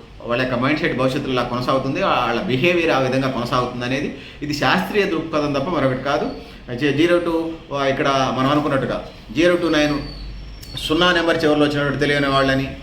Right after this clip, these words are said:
ఒకటి వచ్చినటువంటి వాళ్ళు స్టైలిష్గా ఉండేవాళ్ళని, రెండు వచ్చినటువంటి వాళ్ళు అందమైన వాళ్ళని, మూడు వచ్చినటువంటి వాళ్ళు నిజాయితీ గలవారని, నాలుగు వచ్చినటువంటి ప్రేమికులని, ఐదు వచ్చిన వాళ్ళు మొండి వాళ్ళని,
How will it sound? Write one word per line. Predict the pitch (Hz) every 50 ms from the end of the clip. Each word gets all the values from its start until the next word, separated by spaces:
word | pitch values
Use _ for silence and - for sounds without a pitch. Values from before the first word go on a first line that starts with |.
| - - - - 120
ఒకటి | 135 165 175 165
వచ్చినటువంటి | 165 156 151 147 131 131 131 143
వాళ్ళు | 139 135 123
స్టైలిష్గా | - - 131 135 139 139 - - 135 143 131 131 127 120 117 -
ఉండేవాళ్ళని, | 120 123 131 131 131 127 127 127 127 131 131 131 - - - -
రెండు | 113 151 156 165
వచ్చినటువంటి | 165 165 160 151 135 143
వాళ్ళు | 143 139 135 127
అందమైన | 127 131 135 139 135 135 131
వాళ్ళని, | 127 127 123 123 123 127 131 127 127 - - - -
మూడు | 135 156 170
వచ్చినటువంటి | 170 180 170 156 135 151
వాళ్ళు | 151 147 135
నిజాయితీ | 131 131 131 151 147 147 147
గలవారని, | 135 127 131 131 131 131 131 123 127 127 131 127 - - - -
నాలుగు | 110 123 156 165 165
వచ్చినటువంటి | 160 - 160 151 143 135 120 -
ప్రేమికులని, | 135 139 143 139 135 131 131 131 127 131 131 - - - - - -
ఐదు | - 151 160 170
వచ్చిన | - 160
వాళ్ళు | 165 156 143
మొండి | 131 131 131 135 139
వాళ్ళని, | 139 135 135 131 127 127 131 127 -